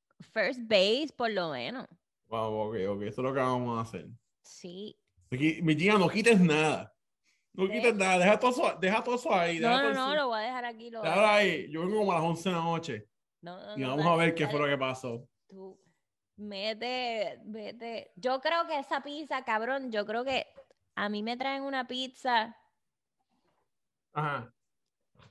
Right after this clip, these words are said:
Speaker 1: Y yo, <laughs> ya ves que yo doy el canto rápido con comida. Cabrón.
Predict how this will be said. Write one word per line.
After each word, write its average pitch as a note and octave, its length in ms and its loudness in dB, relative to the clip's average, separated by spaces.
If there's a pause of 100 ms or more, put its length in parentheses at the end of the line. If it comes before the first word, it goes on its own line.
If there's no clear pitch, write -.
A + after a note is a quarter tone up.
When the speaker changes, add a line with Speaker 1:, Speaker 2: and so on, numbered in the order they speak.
(140)
Speaker 1:
Y G3 240 -12
yo, F3+ 400 -12
<laughs> - 60 -12
ya G4+ 880 8
ves E4+ 200 6
que F#4 180 6
yo C4+ 180 8
doy B3+ 180 8
el C4+ 140 4
canto B3 440 4
rápido A3 480 6
con A3 180 -4
comida. F#3 580 0 (3750)
Cabrón. G3 1300 -8